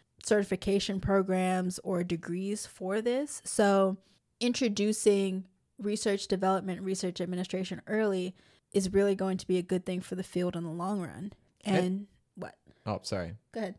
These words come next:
Speaker 2: I thought you were done there.
Speaker 1: No.
Speaker 2: And it's good for your C Vs. That's what I was gonna say.
Speaker 1: Science C V.
Speaker 2: No, your regular C Vs.
Speaker 1: Everyone's gonna have to be on science C V soon, so.
Speaker 2: Uh.
Speaker 1: I know. Also, I don't even know if we're saying that right. It's written weird.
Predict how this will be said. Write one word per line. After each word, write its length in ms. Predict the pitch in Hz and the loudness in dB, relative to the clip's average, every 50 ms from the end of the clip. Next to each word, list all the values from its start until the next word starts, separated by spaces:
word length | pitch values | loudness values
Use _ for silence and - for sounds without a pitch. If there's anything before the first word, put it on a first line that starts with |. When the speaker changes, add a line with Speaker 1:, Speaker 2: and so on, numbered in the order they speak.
| _ - | _ -10
Speaker 2:
I 60 | - | -8
thought 140 | 104 - 117 | -4 -2 -2
you 100 | 107 98 | -2 -2
were 60 | 98 | -2
done 180 | 92 92 90 90 | -4 -4 -6 -6
there. 160 | 87 90 95 101 - | -8 -8 -10 -10 -8
Speaker 1:
No. 160 | 117 107 226 233 - | -6 -6 -6 -4 -2
Speaker 2:
And 280 | 127 135 143 165 196 180 | 0 2 4 4 4 2
it's 140 | 180 - - | 0 2 2
good 160 | 185 170 - | 2 2 2
for 80 | - 147 | 2 0
your 100 | 139 127 | 0 0
C 240 | - - 127 120 | 0 -2 -2 -2
Vs. 540 | 110 104 113 123 - 110 - - - - - - _ _ _ _ | -2 -2 -2 -4 -6 -8 -10 -12 -12 -14 -14 -16 _ _ _ _
That's 100 | - - | -6 -4
what 80 | 110 104 | -2 0
I 80 | 98 | 0
was 140 | 95 95 - | 0 -2 -2
gonna 180 | - 101 90 87 | -4 -4 -4 -4
say. 400 | - - 95 85 78 78 95 - - | -4 -4 -4 -6 -6 -8 -10 -12 -12
Speaker 1:
Science 480 | - - 254 277 277 202 185 208 - - | -6 -2 0 0 0 0 -2 -4 -4 -4
C 120 | 226 240 | -4 -2
V. 320 | 247 269 269 208 185 196 - - _ - | -2 0 -2 -2 -2 -4 -8 -16 _ -2
Speaker 2:
No, 500 | 127 147 151 147 147 143 143 147 156 - - 554 - - - | 0 2 4 6 6 6 6 6 4 4 2 2 0 -2 0
your 160 | - 143 143 | 2 4 4
regular 500 | 135 143 151 156 147 143 139 131 120 107 | 6 6 6 6 6 4 2 2 2 2
C 240 | 101 - - 117 107 | 0 0 2 2 2
Vs. 520 | 101 104 98 90 90 87 90 - - - - _ _ _ _ _ _ _ _ - | 2 2 0 -2 -2 -4 -6 -8 -10 -12 -14 _ _ _ _ _ _ _ _ 4
Speaker 1:
Everyone's 340 | 247 269 277 269 277 262 | 6 6 6 4 2 2
gonna 140 | - 247 240 | 2 2 2
have 120 | 233 233 220 | 2 2 0
to 60 | 208 | 0
be 100 | 208 208 | 0 0
on 120 | 202 196 | 0 0
science 280 | 196 196 190 190 185 - | -2 -2 -2 -2 -2 -4
C 80 | 180 | -6
V 160 | 175 165 151 - | -6 -6 -8 -8
soon, 280 | - 143 139 190 185 - | -8 -10 -10 -12 -12 -12
so. 220 | - - 160 151 156 185 - 139 - - | -14 -12 -12 -12 -12 -14 -14 -16 -16 -10
Speaker 2:
Uh. 800 | - 185 180 180 175 175 180 180 170 170 165 160 151 143 135 127 - - - - - | -8 -6 -6 -6 -6 -6 -6 -6 -4 -2 -2 -2 -2 -4 -6 -6 -8 -10 -14 -10 -6
Speaker 1:
I 80 | 196 | -6
know. 280 | 180 170 156 160 190 - _ _ _ - | -4 -4 -4 -6 -10 -12 _ _ _ 4
Also, 240 | 269 320 339 - 466 480 440 - | 4 4 6 6 4 4 6 6
I 60 | 330 | 6
don't 200 | 403 466 494 508 | 6 6 4 2
even 100 | 508 359 | 2 0
know 120 | 339 339 302 | 0 0 2
if 100 | - - | 2 0
we're 80 | 220 | 0
saying 340 | - - - 208 226 220 185 | 0 0 0 0 0 0 -2
that 160 | 180 156 - | -4 -6 -6
right. 240 | 147 143 127 92 - _ _ _ _ _ _ _ - | -8 -8 -10 -10 -14 _ _ _ _ _ _ _ -2
It's 200 | 294 359 - 269 | -2 -2 -2 4
written 360 | 233 214 220 - 269 285 285 | 4 4 4 4 2 -2 -2
weird. 300 | 330 349 359 359 359 | -2 -2 -2 -4 -4